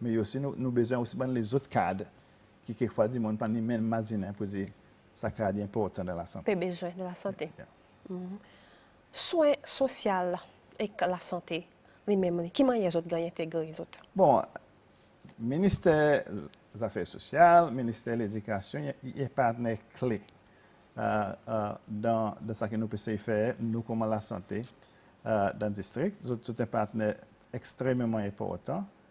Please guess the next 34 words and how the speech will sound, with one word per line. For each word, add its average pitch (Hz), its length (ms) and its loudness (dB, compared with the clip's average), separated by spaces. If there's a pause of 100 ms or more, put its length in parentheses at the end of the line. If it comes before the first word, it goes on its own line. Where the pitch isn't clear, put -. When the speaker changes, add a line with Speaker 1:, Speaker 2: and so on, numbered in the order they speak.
(280)
Speaker 1:
Si - 140 -4
vous 143 80 2
regardez, 135 200 2 (120)
euh, 76 120 -4 (460)
même 123 260 2
le, 120 140 0
le 127 120 4
niveau 120 300 2
soin 127 360 -2
qui 127 180 -6
donne, 110 400 0 (840)
euh, 104 360 0
dans 117 220 2
la 120 180 4
cour, 104 320 -4
par 107 220 2
bande 110 220 2
du 107 100 -8
monde 104 180 -4
qui 107 100 -6
n'est 104 40 -6
pas 113 120 -4
professionnel 104 560 -6
de 98 40 -4
la 92 120 -4
santé, 101 320 -8
ça, 143 140 -4
c'est 131 140 -2
toujours 123 300 -2
un 120 60 -2
travail 107 600 0 (640)
entre, - 420 0 (540)
euh, 107 540 -2 (360)
collaboration 110 760 4